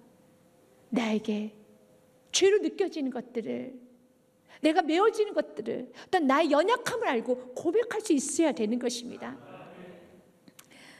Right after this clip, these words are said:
우리 이 세상에는 중독을 치료하는 많은 프로그램들이 있어요. 알코올 중독자들 치료하는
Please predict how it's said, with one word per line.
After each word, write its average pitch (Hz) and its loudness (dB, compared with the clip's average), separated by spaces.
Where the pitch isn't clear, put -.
우리 285 6
이 - 2
세상에는 294 0
중독을 339 0
치료하는 330 0
많은 220 -2
프로그램들이 330 -2
있어요. 214 -12
알코올 226 -2
중독자들 220 -4
치료하는 233 -2